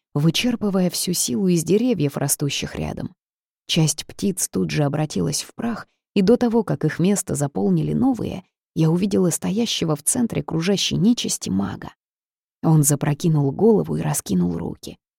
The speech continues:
«Нет, чтобы договориться, объединить усилия», — ругалась я, медленно продвигаясь к нему. «Так нет же,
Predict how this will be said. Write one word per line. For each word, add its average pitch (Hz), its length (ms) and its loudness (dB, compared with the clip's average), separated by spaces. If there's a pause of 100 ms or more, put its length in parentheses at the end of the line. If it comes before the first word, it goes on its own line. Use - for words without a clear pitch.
(540)
«Нет, 180 300 8
чтобы 143 360 0
договориться, 143 840 0 (260)
объединить 196 720 6
усилия», — - 720 0 (380)
ругалась 160 560 0
я, 254 160 0
медленно 208 500 2
продвигаясь 180 640 -2
к - 80 -8
нему. 170 300 -2 (560)
«Так 294 180 6
нет 277 320 10
же, 147 240 0